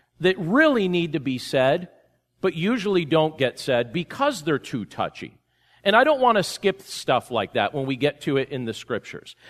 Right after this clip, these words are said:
I don't want to even glaze over it. I just want to let the Word of God say what it says and let it convict our hearts like it's designed to, and then we can wrestle with it from there.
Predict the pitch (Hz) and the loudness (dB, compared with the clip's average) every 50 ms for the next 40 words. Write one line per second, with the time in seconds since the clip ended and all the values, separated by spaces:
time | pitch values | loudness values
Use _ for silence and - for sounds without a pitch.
0 | - - 196 247 262 254 240 240 226 226 226 202 208 190 156 147 170 180 185 190 | 2 4 4 4 6 4 4 2 2 0 -2 -2 -4 -4 -2 2 4 4 6 4
1 | 185 147 160 175 170 170 156 110 110 85 76 76 - 160 190 190 285 - - 240 | 4 2 2 2 2 2 0 -2 -6 -8 -6 -2 0 0 0 0 -2 -6 -2 0
2 | 233 220 196 180 151 - - - - - - - 170 202 202 - 214 190 185 196 | 2 4 4 2 2 0 -6 -20 -20 -10 0 4 4 4 6 6 4 4 6 6
3 | 208 214 214 180 156 165 175 165 160 160 160 160 160 - - - - - - - | 6 6 4 2 2 4 6 8 8 8 6 4 2 -4 -12 -12 -10 -6 -2 2
4 | 202 208 240 247 233 240 240 240 - - - - 151 120 117 110 107 113 117 - | 2 4 4 4 4 4 4 2 0 -4 -4 -2 0 2 2 2 0 -2 -6 -8
5 | - - _ _ _ _ _ _ _ _ _ - 185 185 180 175 170 175 170 170 | -14 -20 _ _ _ _ _ _ _ _ _ 0 2 4 4 4 4 2 2 0
6 | 160 147 - _ _ _ _ _ _ _ _ - 170 185 190 208 202 - - 196 | -4 -10 -14 _ _ _ _ _ _ _ _ 0 2 2 4 2 0 -2 -4 -4
7 | 180 151 135 214 240 - 233 220 208 196 175 143 170 170 175 170 - - 180 165 | -2 0 2 0 2 2 2 4 4 4 4 6 4 4 4 2 0 0 2 2
8 | 160 151 - 156 - - - - 147 139 117 101 147 143 147 151 156 151 143 - | 2 2 0 -4 -6 -6 -8 -6 -4 -4 -2 -2 0 0 2 0 0 -2 -6 -10
9 | - - 107 87 82 85 101 113 - _ _ _ _ _ _ _ - 185 180 190 | -10 -8 -8 -6 -6 -6 -8 -10 -16 _ _ _ _ _ _ _ -2 0 2 4
10 | 190 185 185 175 214 247 - 247 220 190 175 180 180 175 - 190 160 151 151 147 | 4 2 2 0 -4 -4 -2 -4 -2 0 4 4 4 4 2 -2 -2 0 0 0
11 | 139 - 147 - - - - 151 139 127 127 117 107 110 95 82 69 62 - | 0 0 -4 -6 -6 -6 -4 -2 -2 -2 -2 -2 -2 -2 -2 -4 -6 -10 -14